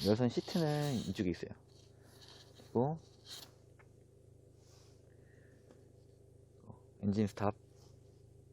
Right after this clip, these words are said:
여기 패드 시프트 있고. 얘도 뭐 크게 다르지 않는데,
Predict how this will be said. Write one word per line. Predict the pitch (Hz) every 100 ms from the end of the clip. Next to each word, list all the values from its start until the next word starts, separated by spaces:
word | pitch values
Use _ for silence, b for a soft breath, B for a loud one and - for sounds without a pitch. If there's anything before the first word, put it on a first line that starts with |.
| - - - - - - - - - - - - - - - - - - - - - - - - - - - - - - - - - -
여기 | 92
패드 | 170 180
시프트 | 170 - -
있고. | 80 - - - - - - b b b
얘도 | 160 170 214 208
뭐 | 147 165 139 - - - - -
크게 | - -
다르지 | 220 175 196
않는데, | 151 131 139 202 165